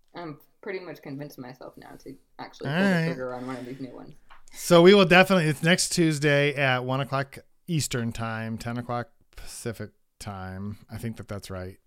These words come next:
Speaker 2: Yes.
Speaker 1: Twelve o'clock
Speaker 2: Central
Speaker 1: Central time.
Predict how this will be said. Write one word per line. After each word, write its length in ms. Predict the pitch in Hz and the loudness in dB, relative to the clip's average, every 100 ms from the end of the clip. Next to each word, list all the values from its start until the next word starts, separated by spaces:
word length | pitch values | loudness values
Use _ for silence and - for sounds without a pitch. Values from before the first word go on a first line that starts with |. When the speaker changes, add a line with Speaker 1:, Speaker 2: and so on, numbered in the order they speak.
| _ | _
Speaker 2:
Yes. 360 | 151 127 101 - - | -2 -2 -2 -10 -10
Speaker 1:
Twelve 240 | 190 170 170 | -6 -4 -4
o'clock 560 | 165 175 156 147 - - _ _ _ _ | -4 -2 -2 -2 -10 -20 _ _ _ _
Speaker 2:
Central 400 | - 151 127 123 | -8 -6 -4 -6
Speaker 1:
Central 20 | 117 | -6
time. 560 | 127 113 107 123 123 | -6 -6 -6 -8 -8